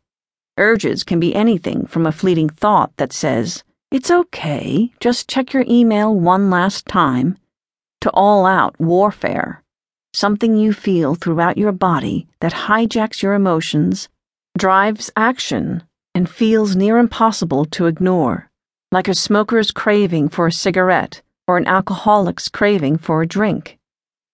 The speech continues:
Soon, while your habit is still about avoiding your experience, the painful experience you are trying to avoid is the urge.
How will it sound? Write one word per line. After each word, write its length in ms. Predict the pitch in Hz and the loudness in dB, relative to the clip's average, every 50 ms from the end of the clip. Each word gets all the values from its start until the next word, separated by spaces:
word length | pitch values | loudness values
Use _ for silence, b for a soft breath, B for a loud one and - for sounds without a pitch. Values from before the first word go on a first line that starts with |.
| _ _ _ _ _ _ _ _ - | _ _ _ _ _ _ _ _ -10
Soon, 640 | - - 262 262 254 208 160 147 147 156 185 185 | -4 0 2 4 4 4 4 2 2 2 0 0
while 180 | 180 175 175 180 | 0 0 2 2
your 160 | 180 180 180 | 2 2 0
habit 400 | 170 180 233 240 220 - - - | 0 0 0 0 2 0 0 -2
is 100 | - - | -2 -6
still 280 | - - 269 262 277 | -4 -2 0 2 2
about 340 | 285 247 247 240 220 180 165 - | 2 2 4 2 2 0 0 -2
avoiding 460 | 175 160 180 190 202 202 185 180 170 | -4 0 2 2 2 4 2 2 2
your 160 | 165 160 156 | 2 0 0
experience, 920 | 151 151 - - - 220 233 240 208 160 - - - - - - - - - _ _ _ _ _ | -2 -4 -8 -4 0 2 2 2 2 0 -2 -4 -6 -10 -12 -14 -18 -18 -20 _ _ _ _ _
the 80 | - 208 | -2 -2
painful 500 | - 202 240 254 262 269 254 - 277 277 | 0 2 4 4 4 4 2 2 0 -2
experience 760 | 262 - - - - 220 208 185 170 151 143 160 165 - - | -2 -4 -8 -6 -2 0 2 2 2 2 2 0 -2 -2 -2
you 100 | 170 156 | 0 0
are 60 | 160 | 0
trying 460 | 165 165 - 226 226 240 247 214 165 160 | -2 -2 -2 0 2 2 4 2 0 0
to 180 | - 165 156 | 0 0 0
avoid 560 | 156 151 156 185 202 214 208 - 107 135 151 - - | 0 0 0 0 0 2 2 0 0 -2 -4 -2 -4
is 140 | 170 165 | -4 -2
the 180 | - 175 143 - | 0 -2 0 2
urge. 680 | 196 196 202 196 170 - - - 175 - - - - | 2 2 2 2 0 -2 -4 -6 -10 -12 -12 -12 -14